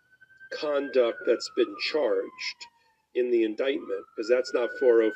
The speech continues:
four B. Let me just wait for this. Let me just wait for this to pass. Okay. Um, it's not, that's not four oh four B. Actual evidence of the crimes charged, the four conspiracy counts against Donald Trump, that's just stuff that he did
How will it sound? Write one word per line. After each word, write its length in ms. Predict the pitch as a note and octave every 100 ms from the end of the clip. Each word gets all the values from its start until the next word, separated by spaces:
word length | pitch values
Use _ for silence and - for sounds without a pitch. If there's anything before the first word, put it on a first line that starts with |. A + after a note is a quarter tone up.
| -
four 240 | A#2 G#2 -
B. 120 | A#2+ C6+ - - - - - -
Let 60 | -
me 60 |
just 160 | - -
wait 140 | G#2+ F#2+
for 80 | -
this. 280 | G2 - - - _ _ _ _ _ _ _ _ _ _ _
Let 100 | B2+
me 80 | B2+
just 240 | A#2+ A#2 -
wait 220 | A#2+ A2+
for 80 | A#2
this 200 | G#2+ -
to 80 | - -
pass. 380 | G#2 G2+ - - _ -
Okay. 280 | A#2+ A#2 G2 _ _ _ _ _ _ _
Um, 300 | B2+ B2 A#2 A#2
it's 320 | C3 A#2+ -
not, 360 | C#3+ C#3+ D3 - _ -
that's 240 | C#3+ C#3+
not 180 | E3+ B2+
four 240 | - C3 A#2+
oh 60 |
four 260 | A2 B2+ G#2+
B. 320 | - G2+ G2+
Actual 500 | - C#3+ D#3+ - D#3
evidence 420 | C3 B2+ B2 A2+ -
of 320 | A#2+ A#2+ A2+
the 160 | A#2 -
crimes 540 | - C#3+ C3+ C3+ B2 -
charged, 540 | - C3 G#2 F#2 -
the 80 | - -
four 240 | C3 B2+
conspiracy 720 | A#2 A2 - B2 B2+ A#2+ A2+ G2 _ _ _ _ -
counts 280 | C3 B2
against 360 | A#2+ A#2+ A2+ -
Donald 320 | B2 B2 A2+
Trump, 240 | - B2 -
that's 240 | C3+ -
just 160 | B2 -
stuff 300 | - B2 -
that 100 | A2+
he 140 | G#2+
did 260 | - C3 A2+